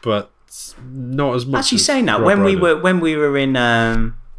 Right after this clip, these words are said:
Speaker 2: was it Lithuania? We all went swimming together, didn't we?
Speaker 1: Bulgaria. Bulgarian
Speaker 2: Bulgaria.
Speaker 1: spa.
Speaker 2: We, yeah, we went to, we went swimming together. That was good fun, wasn't it? So, yep, you have been
Speaker 1: Swimming with Men.
Speaker 2: Swimming with Men. Okay, what do you think to The Incredibles two? Are you up for that?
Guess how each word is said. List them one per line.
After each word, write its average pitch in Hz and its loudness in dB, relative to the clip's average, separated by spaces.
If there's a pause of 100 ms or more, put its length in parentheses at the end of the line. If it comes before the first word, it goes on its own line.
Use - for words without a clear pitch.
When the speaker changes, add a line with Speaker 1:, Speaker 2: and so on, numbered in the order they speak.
(360)
Speaker 2:
was 127 -8
it 147 -6
Lithuania? 139 -2
We 104 -2
all 95 -4
went 98 -6
swimming 92 -4
together, 92 -8
didn't 135 -6
we? 80 -10
Speaker 1:
Bulgaria. 110 4 (180)
Bulgarian 127 0
Speaker 2:
Bulgaria. 107 2
Speaker 1:
spa. 90 -2
Speaker 2:
We, 117 -6 (200)
yeah, 110 -6
we 110 -4
went 113 -4
to, 104 -6
we 117 -8
went 110 -4
swimming 110 -4
together. 127 -4
That 117 -6
was 101 -10
good - -10
fun, 131 -6
wasn't 127 -6
it? - -10
So, 110 -6 (100)
yep, 147 -4
you 117 -6
have 120 -6
been 113 -4
Speaker 1:
Swimming 110 -2
with 127 -6
Men. 190 -4
Speaker 2:
Swimming 90 -10
with 135 -10
Men. 180 -10 (560)
Okay, 127 -4
what 170 -2
do 180 -4
you 175 -4
think 170 -6
to - -8
The 156 -2
Incredibles 143 -2
two? 165 -4
Are 104 -4
you 107 -4
up 123 -10
for - -12
that? 143 -8